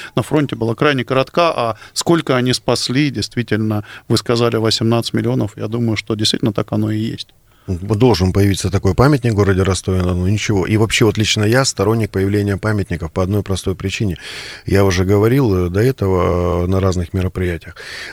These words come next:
Speaker 2: Помимо того, что у нас есть люди, именно связанные с военными, с событиями, да, известные, у нас есть отличные гражданские люди, которые достойны увековечения. Я вот в последнее время привожу пример.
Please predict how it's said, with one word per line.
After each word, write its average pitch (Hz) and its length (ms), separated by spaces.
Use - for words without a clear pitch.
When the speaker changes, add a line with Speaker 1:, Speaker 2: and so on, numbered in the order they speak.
Speaker 2:
Помимо 110 480
того, 110 240
что 104 560
у 101 60
нас 107 300
есть 101 240
люди, 104 260
именно 101 360
связанные 101 400
с - 80
военными, 110 540
с - 180
событиями, 98 540
да, 127 240
известные, 98 500
у 92 80
нас 120 440
есть 107 380
отличные 104 720
гражданские 95 680
люди, 117 280
которые 104 500
достойны 101 580
увековечения. 92 680
Я 107 140
вот 117 120
в - 40
последнее 92 380
время 117 260
привожу 95 460
пример. 110 380